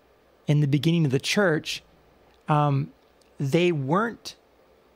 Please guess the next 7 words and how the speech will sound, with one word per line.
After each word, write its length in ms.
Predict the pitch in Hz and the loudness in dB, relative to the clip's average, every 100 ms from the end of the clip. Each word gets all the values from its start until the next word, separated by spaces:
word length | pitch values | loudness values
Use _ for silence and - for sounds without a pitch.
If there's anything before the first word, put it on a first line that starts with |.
| _ _ _ _ _ _ _ _ _ _ _ _ _ _ _ _ _ _ _ _ - | _ _ _ _ _ _ _ _ _ _ _ _ _ _ _ _ _ _ _ _ -12
separate 800 | - - - 196 - 147 - - | -8 -4 0 -2 -2 -6 -6 -6
churches. 760 | - 139 127 123 123 147 - | -4 -4 -4 -6 -6 -8 -10
It 120 | - 139 | -4 0
was 180 | 143 | 0
one 460 | 127 139 175 220 226 | -2 -2 0 0 0
church, 680 | - - 127 143 - - - _ _ _ _ _ - 214 113 | -4 -4 -4 -6 -8 -14 -14 _ _ _ _ _ -20 -12 -2
different, 800 | 165 165 - 165 160 - - | -2 -2 -2 0 0 -4 -14